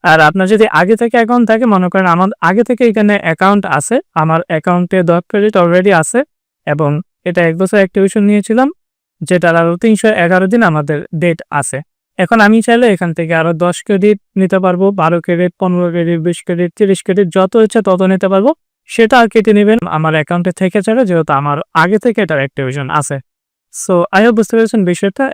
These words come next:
এবং এটার আরো একটা অ্যাডভান্স ফিচার যেটা সহজে অন্যান্য টুলসে বোঝা যায় না, সেটা হচ্ছে আপনি টুলসটার ওয়েবসাইটে গেলে এইখানে হোম পেজের মধ্যেই দেখতে পারবেন কোন কোন কাজগুলো, কোন কোন সার্ভিসগুলো right now চালু আছে, কোন কোন সার্ভিসগুলো বর-, বর্তমানে বন্ধ আছে।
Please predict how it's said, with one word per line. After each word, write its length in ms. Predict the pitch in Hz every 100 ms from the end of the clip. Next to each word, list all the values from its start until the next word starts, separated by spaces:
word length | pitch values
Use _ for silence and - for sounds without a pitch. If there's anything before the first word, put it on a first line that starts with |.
| 165
এবং 180 | 160 165 175 -
এটার 220 | 240 254 277 -
আরো 120 | 185 254
একটা 160 | 254 247
অ্যাডভান্স 440 | 202 170 156 214 226 -
ফিচার 300 | 190 - 214 - _ 175
যেটা 180 | 190 190 -
সহজে 320 | 185 196 214 220 190
অন্যান্য 260 | 202 214 214
টুলসে 240 | 208 185 185
বোঝা 180 | 170 180 180
যায় 100 | 185
না, 40 | 240 -
সেটা 200 | 214 220
হচ্ছে 200 | 202 - 277 - -
আপনি 160 | 185 247 233
টুলসটার 320 | 262 - 247 196
ওয়েবসাইটে 420 | 202 202 240 220 185
গেলে 160 | 208 240 175
এইখানে 340 | 165 175 170 175 175 - _ _ _ _ 190
হোম 120 | 233 233
পেজের 280 | 262 254 240
মধ্যেই 240 | 208 240 175
দেখতে 180 | 147 180
পারবেন 240 | 180 180 269 - _ _ _ -
কোন 140 | 277 247
কোন 100 | 269 240
কাজগুলো, 380 | 208 170 196 202 196
কোন 100 | 220 208
কোন 100 | 214 202
সার্ভিসগুলো 520 | 180 165 185 170 185 185
right 160 | 165 160
now 80 | 175 160
চালু 200 | 220 214 214
আছে, 180 | 208 254 294 _
কোন 100 | 240 220
কোন 100 | 220 214
সার্ভিসগুলো 440 | 180 170 170 180 214 147
বর-, 160 | 139 147
বর্তমানে 340 | 147 160 156 139
বন্ধ 140 | 131 127 123
আছে। 160 | 131